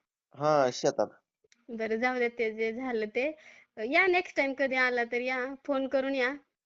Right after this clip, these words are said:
Speaker 2: बरं,
Speaker 1: नेक्स्ट
Speaker 2: जेवण
Speaker 1: टाइम
Speaker 2: केलं
Speaker 1: आला
Speaker 2: का?
Speaker 1: तर म्हणजे, नेक्स्ट टाइम आला तर म्हणजे, अहो, आम्ही काही इडी माणसाव काय, इथं तुळजापूरहून कराडला याचं म्हणजे दोनशे किलोमीटरचं अंतर आहे. नाही, नाही म्हणलं तर आठ हजाराचं माझं डिझेल गेलंय, कोण देणार आहे त्याची नुकसान भरपाई?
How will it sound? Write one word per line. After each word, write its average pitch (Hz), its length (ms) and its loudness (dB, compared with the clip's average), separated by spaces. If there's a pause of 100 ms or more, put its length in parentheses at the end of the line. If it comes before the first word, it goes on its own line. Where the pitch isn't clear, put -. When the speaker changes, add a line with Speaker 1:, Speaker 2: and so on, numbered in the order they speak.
(580)
Speaker 2:
बरं, 208 260 4
Speaker 1:
नेक्स्ट - 20 -4
Speaker 2:
जेवण 320 260 8
Speaker 1:
टाइम - 20 2
Speaker 2:
केलं 381 100 4
Speaker 1:
आला 208 160 6
Speaker 2:
का? - 100 2
Speaker 1:
तर - 240 0
म्हणजे, 214 320 2
नेक्स्ट 208 320 0
टाइम 214 260 6
आला 202 220 6 (180)
तर 208 140 6
म्हणजे, 202 300 0 (360)
अहो, 151 260 6
आम्ही 175 400 6
काही 185 300 6
इडी 180 200 6
माणसाव 180 440 4
काय, 180 280 6 (420)
इथं 180 320 2
तुळजापूरहून 180 720 6
कराडला 180 440 6
याचं 180 320 6
म्हणजे 175 240 4
दोनशे 180 380 2
किलोमीटरचं 175 640 2
अंतर 165 320 2
आहे. 170 140 8 (360)
नाही, 165 260 4
नाही 170 160 4
म्हणलं 180 280 4
तर 180 100 6
आठ 175 300 4
हजाराचं 175 400 4
माझं 180 280 6
डिझेल 165 320 4
गेलंय, 180 300 6
कोण 185 240 4
देणार 208 260 6
आहे 214 120 6
त्याची 170 240 0
नुकसान 165 380 0
भरपाई? 113 400 2